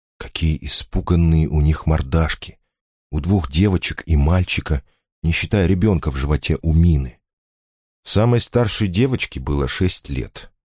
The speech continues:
Она шла между Резой и Миной. Каждый раз, когда она смотрела на Резу,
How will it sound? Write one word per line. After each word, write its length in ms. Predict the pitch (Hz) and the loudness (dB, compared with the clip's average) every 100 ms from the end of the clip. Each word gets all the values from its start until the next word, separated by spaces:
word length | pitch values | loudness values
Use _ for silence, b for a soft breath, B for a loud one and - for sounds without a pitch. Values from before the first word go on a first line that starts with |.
| _ _ _ _ _ | _ _ _ _ _
Она 240 | 64 80 85 | -2 0 0
шла 240 | 98 98 | 2 2
между 340 | 95 95 80 92 | 2 2 2 2
Резой 340 | 101 87 92 | 2 2 -2
и 200 | - 87 | 0 2
Миной. 540 | 90 98 80 57 55 _ _ _ _ _ _ - | 4 4 2 -2 -8 _ _ _ _ _ _ -2
Каждый 300 | 92 92 101 | 0 2 2
раз, 200 | 110 - | 2 0
когда 320 | 92 90 101 | -2 0 2
она 160 | 98 95 | 2 0
смотрела 540 | - 98 - 107 95 | 0 -2 0 2 2
на 140 | 92 92 | 2 2
Резу, 480 | 110 127 78 71 | 2 0 0 -6